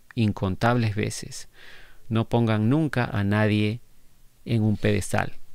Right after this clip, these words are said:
Ni a Lin Wood, ni a Sidney Powell, ni al general Flynn,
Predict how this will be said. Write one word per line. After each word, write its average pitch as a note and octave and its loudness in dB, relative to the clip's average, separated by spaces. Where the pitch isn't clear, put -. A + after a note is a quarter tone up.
Ni G#2 0
a F2+ 0
Lin G#2 0
Wood, G3 4
ni G#2 0
a G#2+ -2
Sidney A2 -2
Powell, C#3 2
ni G#2+ -4
al - -8
general G#2 0
Flynn, C3+ 2